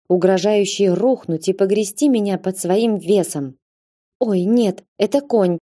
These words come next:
вдруг убедилась я, чуть сместив глаза, и тут же их опустила. Не стоит невинной девушке на такое смотреть. Конь, повинуясь хозяину, чуть подался назад и опустил передние ноги на землю. Я тоже сделала шаг назад.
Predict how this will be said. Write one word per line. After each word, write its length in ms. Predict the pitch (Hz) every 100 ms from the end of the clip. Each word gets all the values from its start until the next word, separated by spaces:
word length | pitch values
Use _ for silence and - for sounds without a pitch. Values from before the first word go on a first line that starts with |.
| -
вдруг 340 | 190 202 185 175
убедилась 580 | 170 185 185 175 170 180
я, 260 | 220 233 _ _ -
чуть 240 | 285 277
сместив 520 | 240 233 233 - 254
глаза, 520 | 220 233 233 160 135 127 _ _ -
и 120 | 226
тут 260 | 220 262 214
же 140 | 180
их 140 | 196 202
опустила. 640 | 202 220 - 190 160 151 _ _ -
Не 160 | 285 302
стоит 460 | - 165 139 139
невинной 500 | 202 196 175 151 170
девушке 420 | 208 311 220 -
на 120 | 170 170
такое 340 | 175 233 196
смотреть. 560 | 190 190 - 139 - _ _ _ -
Конь, 260 | 294 285
повинуясь 600 | - 196 214 247 240 175
хозяину, 640 | - 196 254 269 196 175 170 -
чуть 220 | 311 -
подался 420 | 262 247 208 202
назад 420 | 202 214 294 294 _ -
и 100 | 269
опустил 440 | 254 269 - 339
передние 560 | 320 226 254 208 220 196
ноги 320 | 226 302 226
на 180 | 220 220
землю. 460 | 160 156 143 131 - _ _
Я 200 | 170 190
тоже 400 | 190 294 254 160
сделала 520 | 143 151 170 165 185 214
шаг 260 | 202 190
назад. 440 | 233 254 185 147